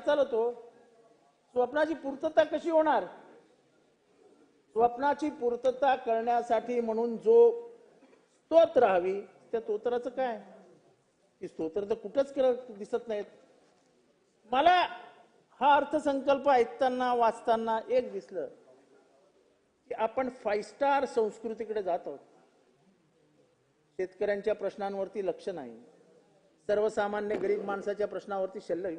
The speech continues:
लक्ष नाही, गरिबांच्या शिक्षणाकडे लक्ष नाही. म्हणजे गरीब मेला तरी चालेल, पण माझा मलबार हिलवरचा मित्र जगला पाहिजे, माझा पेडर रोडवरचा मित्र जगला पाहिजे,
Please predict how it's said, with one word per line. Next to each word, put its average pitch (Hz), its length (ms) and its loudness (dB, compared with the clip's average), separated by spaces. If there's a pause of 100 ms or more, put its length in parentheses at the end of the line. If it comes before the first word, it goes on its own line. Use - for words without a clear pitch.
(100)
लक्ष 160 260 -8
नाही, 135 300 -10 (640)
गरिबांच्या 220 520 2
शिक्षणाकडे 214 640 -2
लक्ष 190 220 -2
नाही. 160 260 -4 (760)
म्हणजे 254 220 2
गरीब 240 400 0
मेला 262 420 4
तरी 330 160 4
चालेल, 311 520 6 (1040)
पण 190 120 -2
माझा 202 340 2
मलबार 196 420 4
हिलवरचा 214 480 4
मित्र 202 280 -2
जगला 170 320 2
पाहिजे, 143 300 -2 (960)
माझा 233 220 4
पेडर 269 380 6
रोडवरचा 269 500 6
मित्र 233 280 0
जगला 208 300 4
पाहिजे, 170 440 -2